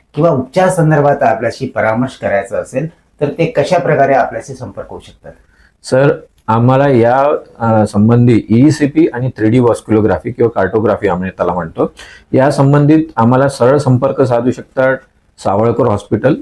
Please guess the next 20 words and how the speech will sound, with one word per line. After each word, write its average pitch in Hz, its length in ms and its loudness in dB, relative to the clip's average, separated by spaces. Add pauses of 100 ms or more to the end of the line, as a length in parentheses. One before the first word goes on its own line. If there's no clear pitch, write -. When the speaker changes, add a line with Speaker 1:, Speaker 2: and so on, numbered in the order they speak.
(160)
Speaker 2:
ईईसीपी 110 500 2
सेंटर 95 320 -2
म्हणून, 98 280 0 (440)
आणि 113 340 0
तुकुम 131 420 0
एसटी 127 280 0
वर्कशॉप 123 420 0
स्क्वेअर 113 240 0
चंद्रपूर 104 640 0
इथे, 107 420 0 (300)
अ, 92 300 2
स्थानांतर 104 480 -2
आहे. 110 200 -2 (360)
आणि 127 680 2 (300)
आमचा 135 640 2 (200)
याच्यासाठी 120 380 0
कॉन्टॅक्ट 120 460 -2
नंबर 127 260 2
सुद्धा 127 320 0
आहे, 123 260 0